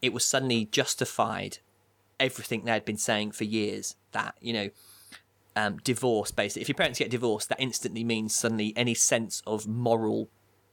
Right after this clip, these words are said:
positioning you have goes out the window and you become basically an urchin who marauds through the streets, smashing windows. And what happened during that was that it kind of, I think it, for a lot of people, it kind of justified that point of view. And these two lads got sentenced to four years.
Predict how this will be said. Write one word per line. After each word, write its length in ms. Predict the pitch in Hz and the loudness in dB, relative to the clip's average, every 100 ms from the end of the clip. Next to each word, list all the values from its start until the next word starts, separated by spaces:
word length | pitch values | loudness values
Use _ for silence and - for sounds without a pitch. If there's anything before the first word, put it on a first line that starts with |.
| _ _ _ - | _ _ _ -4
positioning 420 | 120 117 - 110 | 0 0 -2 -6
you 120 | 110 | -2
have 200 | 113 - | -2 0
goes 240 | 107 104 | 0 0
out 100 | 98 | -2
the 60 | 110 | -2
window 180 | 110 98 | -2 -2
and 120 | 104 | -4
you 60 | 104 | -6
become 460 | 104 113 104 104 - - | 0 0 0 -4 -8 -2
basically 320 | 107 - 92 | 0 0 -4
an 80 | - | 2
urchin 520 | 113 104 - 101 104 - - - - - | 4 4 2 -2 -6 -12 -20 -20 -14 -4
who 340 | 104 101 101 - | -2 -2 -4 -6
marauds 520 | 113 117 117 110 107 | 0 4 6 6 4
through 160 | - 104 | 2 0
the 60 | 104 | 0
streets, 460 | - 107 101 - | -2 -2 -4 -4
smashing 460 | - 113 - 107 104 | -2 0 0 0 2
windows. 420 | 113 107 98 - - - - 127 | 0 0 -4 -6 -14 -20 -8 -4
And 140 | 135 | 0
what 140 | 156 | 0
happened 300 | 151 - 127 120 | 0 0 0 2
during 160 | 117 | 2
that 180 | 131 - | 2 0
was 160 | 107 - | -4 -2
that 120 | 113 | -4
it 140 | - | -4
kind 300 | - 117 107 | 0 2 4
of, 240 | 107 - - | 0 -2 -4
I 60 | 110 | -2
think 160 | 127 | 0
it, 140 | 120 - _ - - | 0 -2 _ -20 -10
for 140 | - | 0
a 40 | 135 | 2
lot 120 | 156 | 2
of 60 | - | 2
people, 360 | 107 - - | 0 0 -2
it 220 | - 117 - | 0 -2 -4
kind 140 | - 127 | -2 0
of 60 | |
justified 640 | - 147 - 117 113 107 95 | 2 0 0 -2 0 0 0
that 220 | 98 - | -2 -2
point 260 | - 117 110 | -2 -2 -2
of 80 | 110 | 0
view. 180 | 135 | 2
And 80 | 113 | 2
these 140 | 127 - | 0 -2
two 220 | - 165 | 0 2
lads 180 | 156 - | 2 0
got 160 | - | 0
sentenced 300 | 139 117 - | 2 2 0
to 40 | - | -4
four 320 | - 117 110 | 2 4 6
years. 300 | 131 110 | 6 4